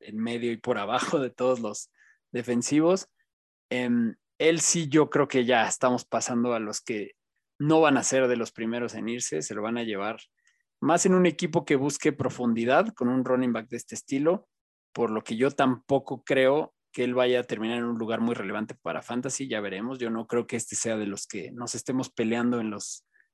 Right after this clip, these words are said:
en los rookie drafts. Y después de él, en la lista que tenemos aquí, venía James Cook, del que ya hablamos, entonces me voy a saltar a uno que a mí, en lo personal,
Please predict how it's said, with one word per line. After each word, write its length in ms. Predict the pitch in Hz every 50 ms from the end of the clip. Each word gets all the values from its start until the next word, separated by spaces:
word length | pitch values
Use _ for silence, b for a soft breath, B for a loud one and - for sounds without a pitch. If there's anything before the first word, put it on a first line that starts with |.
| _ _
en 120 | - 117 117
los 120 | 117 117
rookie 260 | 120 123 120 - 127
drafts. 520 | 113 117 113 110 107 - - - - - - _ _ _ _ _ _ _ _ _ _ _ _ _ _ _ _ _ _ _ _ _ _ _ _ _ _ _ _ _ _ _ _ _ _ _ _ _ _ _ _ _ _ _ _ _ _ _ _ _ _ _
Y 760 | - 160 147 151 156 156 156 156 151 151 151 151 151 151 151
después 460 | 147 147 147 - - - 170 170 160 160
de 140 | 170 165
él, 280 | 165 165 160 160 151 151 _ _ _ _ _ _ _
en 140 | 131 127 123
la 80 | 123 123
lista 260 | 131 135 - - 143
que 100 | 139 151
tenemos 400 | 135 156 156 160 165 165 160 156
aquí, 300 | 165 156 - 196 202 214
venía 420 | 202 - - 120 120 123 123 123
James 240 | 120 127 127 131 127
Cook, 220 | - - 202 175
del 160 | 151 120 117 107
que 100 | - 117
ya 100 | 123 135
hablamos, 380 | 143 147 147 135 151 180 -
entonces 420 | - 113 - - 120 120 120 123 127
me 100 | 120 117
voy 100 | 120 127
a 40 |
saltar 360 | - - 110 107 - 123 120 120
a 100 | 120 123
uno 320 | 135 131 123 123 123 - _ _ _ _ _ _ _
que 120 | - 147 135
a 120 | 127 127
mí, 400 | 139 160 180 190 202 240 269 - _ _ _ -
en 160 | 123 117 123
lo 160 | 120 117 -
personal, 580 | - 123 120 117 123 127 135 143 151 156 151